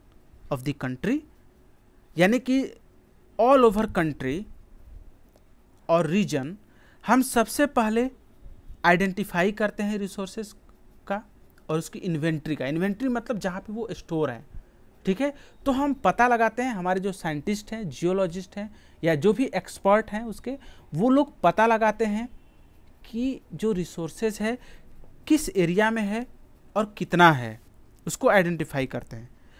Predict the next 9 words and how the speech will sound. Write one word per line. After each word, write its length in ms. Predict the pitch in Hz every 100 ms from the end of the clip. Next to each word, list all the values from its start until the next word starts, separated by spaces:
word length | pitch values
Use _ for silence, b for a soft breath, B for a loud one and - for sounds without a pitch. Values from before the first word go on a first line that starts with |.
| B B B -
अब 200 | 226 285
ये 100 | 320
जो 200 | 302 302
आइडेंटिफिकेशन 1080 | 208 208 226 214 214 214 214 214 214 294 302 - _ _ - - - -
और 180 | 190 208
इन्वेंटरी 720 | 214 185 165 190 196 294 294
है 380 | 185 151 185 208 b b b b - -
वह 220 | 165 240
सर्वेइंग, 680 | 226 - 180 165 185 208